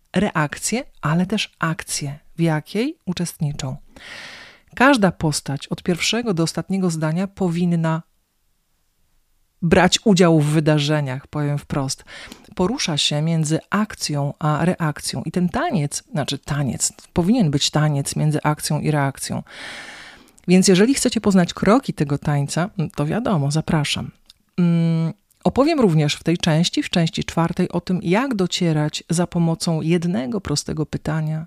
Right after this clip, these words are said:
do sedna postaci i jednego półpytania. W części piątej detalicznie zajmę się punktami widzenia. Dowiecie się, jak wyglądają różnice między poszczególnymi perspekta-, perspektywami narracyjnymi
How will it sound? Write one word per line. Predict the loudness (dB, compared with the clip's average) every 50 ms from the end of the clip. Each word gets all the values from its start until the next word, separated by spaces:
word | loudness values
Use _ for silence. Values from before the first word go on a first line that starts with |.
| _ -8
do | -6 -4 -4
sedna | -2 -2 -2 -2 -2 -2 -2 -4 -4 -4 -6
postaci | -6 -6 -6 -6 -4 -6 -6 -6 -8 -8 -8 -10 -10 _ _ _ _ _ _
i | -8 -4 -2
jednego | -2 0 0 0 0 0 0 -2 -4 -6 -6 -10 _ -6
półpytania. | -4 -2 -2 -2 -2 -4 -4 -4 -6 -6 -6 -8 -8 -12 -14 _ _ _ _ _ _ -20 -20 -20 -20 -20 -20 -20 -20 _ _
W | -12 -6
części | -2 0 0 0 0 -2 -2 -2
piątej | 0 2 2 2 2 2 2 0 0 0 -2 -6 _ _
detalicznie | -8 -2 2 2 2 2 2 2 2 2 2 2 0 0 0 0 2 2 4 2 2 0
zajmę | 0 0 2 2 2 2 2 2 0
się | 0 0 0 0 0 0 0 -2 -2
punktami | -2 -2 -2 -2 -2 -2 0 2 4 4 2 2 0
widzenia. | -2 -4 -4 -4 -6 -6 -6 -8 -10 -12 _ _ _ -4
Dowiecie | -2 0 0 2 2 2 2 2 0
się, | -2 0 0 0
jak | 0 0
wyglądają | 0 0 0 0 2 2 2 2 2 4 4 2
różnice | 2 2 2 2 2 0 0 -2 -2 -2
między | 0 0 0 0 -2 -4
poszczególnymi | -4 -4 -4 -4 -4 -2 0 2 2 4 4 4 4 2 2
perspekta-, | 0 -2 -2 -2 -2 -4 -4 -6 -6 -6 -4 -4 -4 _ -12 -4 0
perspektywami | 2 2 2 2 -2 -4 -2 0 0 2 4 4 4 4
narracyjnymi | 4 4 2 2 2 0 0 0 0 0 0 0 0 0 2 0 0